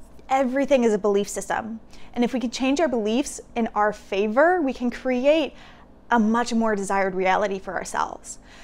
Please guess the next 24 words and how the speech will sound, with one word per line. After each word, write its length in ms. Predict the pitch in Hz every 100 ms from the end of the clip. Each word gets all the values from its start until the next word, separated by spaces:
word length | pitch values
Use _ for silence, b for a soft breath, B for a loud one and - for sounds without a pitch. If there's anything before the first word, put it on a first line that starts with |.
| B
So 480 | - 233 214 214 208 - - - - - - -
if 60 |
that's 160 | 233 240
something 220 | 285 285
that 140 | 285 240
you're 100 | 226
struggling 440 | 240 220 240 226
with, 360 | 214 214 - - - - - - 220
look 220 | 220 349
at 100 | 427
that 160 | 320
belief 260 | 226 220 233
and 140 | 226
sit 220 | - 294 294
down 340 | 226 220 208
and 140 | 196
journal 240 | 196 226 233
on 160 | 202
it 160 | 196 202
and 220 | 196 196
really, 340 | 190 226 262 262
like, 160 | 220
start 320 | - 214 208 208
to 360 | 214 208 202